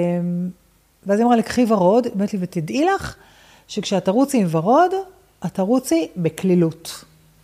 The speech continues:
הסתכלתי עליה, אמרתי לה, "מה?" היא אומרת לי, "מילה שלי." שלוש במאה,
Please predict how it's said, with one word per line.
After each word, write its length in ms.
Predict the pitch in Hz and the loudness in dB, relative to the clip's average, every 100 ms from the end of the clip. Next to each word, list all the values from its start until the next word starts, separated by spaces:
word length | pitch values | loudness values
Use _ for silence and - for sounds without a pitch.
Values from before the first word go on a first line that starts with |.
| _ _ _ _ _ _ _ _ _ _ _ _ _ _ | _ _ _ _ _ _ _ _ _ _ _ _ _ _
הסתכלתי 380 | - 196 185 180 | -2 2 4 4
עליה, 140 | 170 | 4
אמרתי 200 | 180 202 | 2 2
לה, 120 | 214 | 0
"מה?" 120 | 180 214 | 0 -2
היא 420 | - - _ 220 | -4 -14 _ -4
אומרת 120 | 240 | -2
לי, 140 | 262 269 _ _ _ _ _ _ _ - | -2 -4 _ _ _ _ _ _ _ -4
"מילה 260 | 330 392 | 2 2
שלי." 340 | 392 359 294 285 - _ _ _ _ _ _ _ _ _ _ _ _ | 2 0 0 -2 -8 _ _ _ _ _ _ _ _ _ _ _ _
שלוש 320 | - 226 226 202 | -4 2 2 4
במאה, 480 | 190 214 254 240 | 2 4 4 4